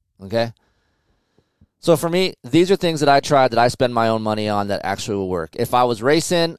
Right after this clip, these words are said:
I would do a lot of these mods because it's gonna be awesome. It's gonna feel comfortable for you, and you're gonna be able to go fast. If you're a weekend warrior, you just want a little bit, pick and choose what you want. What do you want more of? What do you have problems more of with your bike?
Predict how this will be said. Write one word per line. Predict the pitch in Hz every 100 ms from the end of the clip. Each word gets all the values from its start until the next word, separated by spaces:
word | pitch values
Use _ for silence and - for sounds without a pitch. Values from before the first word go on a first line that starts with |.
| -
I | 117
would | 123 113
do | 127 117
a |
lot | 110 113 123 131
of | 123 110
these | 131 110
mods | 110 107 131 170
because | 117 117 107
it's | 101 -
gonna | 107 101
be | 101 95
awesome. | 98 110 139 117
It's | -
gonna | 104 98
feel | - 104 95
comfortable | - 113 110 123 123
for | 123
you, | 117 120 101
and | 101
you're | 101
gonna | 104
be |
able | 101
to | 95
go | 95 95
fast. | 104 71 - -
If | 98
you're | 104
a | 110
weekend | 113 135 139 120
warrior, | 113 143 180
you | 175
just | 123
want | 113 113
a | 104
little | 117 147
bit, | 143 190 - _ _ _ _ -
pick | 202 214
and | 208
choose | - 208 175
what | 180 -
you | 165
want. | 135 107 - _ _ _ _ _ _
What | 98 135
do | 156
you | 165
want | 160 135
more | 139 127 104
of? | 104
What | 180 226 -
do |
you | 190 190
have | 156 160 -
problems | - 156 151 151 147 135 117
more | 123 127 123
of | 120 107
with | 117
your | 110 98
bike? | 82 50